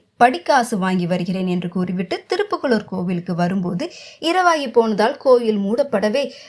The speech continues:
வாசலிலேயே தலையில் செங்கல் வைத்து உறங்கியிருக்கிறார். அவர் வந்த நோக்கத்தை அறிந்த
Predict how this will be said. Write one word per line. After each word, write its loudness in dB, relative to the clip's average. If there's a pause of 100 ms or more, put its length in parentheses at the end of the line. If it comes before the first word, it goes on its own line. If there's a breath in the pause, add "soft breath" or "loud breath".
(100)
வாசலிலேயே 2
தலையில் 0
செங்கல் 0
வைத்து 0
உறங்கியிருக்கிறார். -4 (260 loud breath)
அவர் 4
வந்த 2
நோக்கத்தை 0
அறிந்த 4